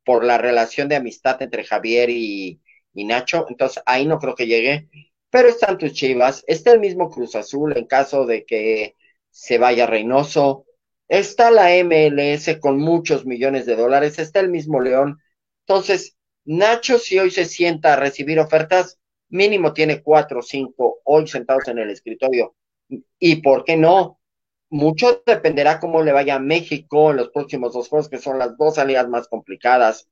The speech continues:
Va a Estados Unidos, a Cincinnati, después va a Canadá, que sin duda son las salidas complicadas. Y si no le rueda el mundo a, al Tata, ¿por qué no pensar en Nacho para la selección?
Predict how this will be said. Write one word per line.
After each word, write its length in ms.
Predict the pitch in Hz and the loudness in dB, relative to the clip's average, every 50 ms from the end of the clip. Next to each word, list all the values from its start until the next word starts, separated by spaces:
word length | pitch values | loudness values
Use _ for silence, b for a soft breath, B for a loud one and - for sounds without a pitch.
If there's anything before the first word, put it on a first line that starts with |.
| _ _ _ _ _ _ _ _ _ | _ _ _ _ _ _ _ _ _
Va 60 | 127 | 0
a 40 | 160 | 0
Estados 340 | 165 165 175 160 156 156 156 | 2 4 4 4 4 4 0
Unidos, 320 | 135 131 135 143 135 - | -6 -4 -2 -4 -4 -4
a 60 | 123 110 | -8 -8
Cincinnati, 840 | - 110 107 101 - 113 113 127 135 139 - - 131 131 123 - _ | -8 -12 -16 -10 -10 -8 -4 -2 -2 -2 -2 -6 -10 -10 -10 -12 _
después 600 | _ 127 147 143 - _ _ 160 160 160 156 135 | _ -2 -2 -2 -2 _ _ 2 2 2 2 0
va 160 | 143 139 135 | 0 0 0
a 80 | 127 - | 0 -2
Canadá, 580 | 127 117 110 104 104 110 120 131 135 135 - _ _ _ _ _ _ _ _ _ | -4 -2 -2 0 2 4 4 4 2 0 -4 _ _ _ _ _ _ _ _ _
que 120 | 127 123 | -6 -6
sin 200 | 127 - 139 135 | -4 -4 -6 -2
duda 220 | 131 147 151 147 | 2 2 2 2
son 180 | 143 - 160 143 | 2 0 -4 -4
las 120 | 143 139 | -4 -4
salidas 320 | - 135 123 127 131 131 - | -4 -4 -4 -4 -4 -6 -8
complicadas. 600 | 131 113 - 107 98 - 131 139 131 113 - _ _ _ _ _ _ _ _ _ _ | -12 -12 -12 -12 -4 0 0 0 0 0 -4 _ _ _ _ _ _ _ _ _ _
Y 100 | 120 120 | -14 -12
si 180 | - - 139 | -4 -2 -2
no 280 | 135 131 135 147 170 208 | 0 0 2 4 4 6
le 160 | 226 226 202 | 6 4 4
rueda 340 | 156 151 160 160 156 151 147 | 2 2 4 4 4 4 2
el 140 | 131 123 123 | 0 0 -2
mundo 600 | 127 127 131 135 135 131 127 131 127 123 120 113 | -4 -4 -6 -6 -6 -6 -4 -2 0 2 2 2
a, 360 | 110 104 101 98 98 95 87 | 2 0 -2 -4 -4 -6 -6
al 340 | 82 85 92 95 92 - _ | -8 -8 -8 -8 -10 -6 _
Tata, 540 | - 117 120 - - 135 143 175 202 202 _ _ _ _ _ _ _ _ _ _ _ _ _ _ _ _ _ _ _ _ _ _ _ _ _ _ _ _ | 0 0 0 0 0 0 0 0 -2 -6 _ _ _ _ _ _ _ _ _ _ _ _ _ _ _ _ _ _ _ _ _ _ _ _ _ _ _ _
¿por 200 | 127 - - - | -2 -2 -2 -2
qué 140 | - 196 | -4 -2
no 160 | 220 247 247 247 | 0 0 0 0
pensar 380 | - 143 131 131 165 160 156 | -2 -4 -2 2 2 2 2
en 100 | 135 120 | 2 0
Nacho 320 | 123 139 143 139 - 139 - | 0 -2 -2 -2 -6 -8 -6
para 220 | 104 101 92 85 | -4 -4 -4 -4
la 80 | 85 - | -6 -12
selección? 680 | - - 78 76 - - - 190 220 196 151 - _ | -14 -14 -16 -16 -8 -2 0 2 2 2 -2 -8 _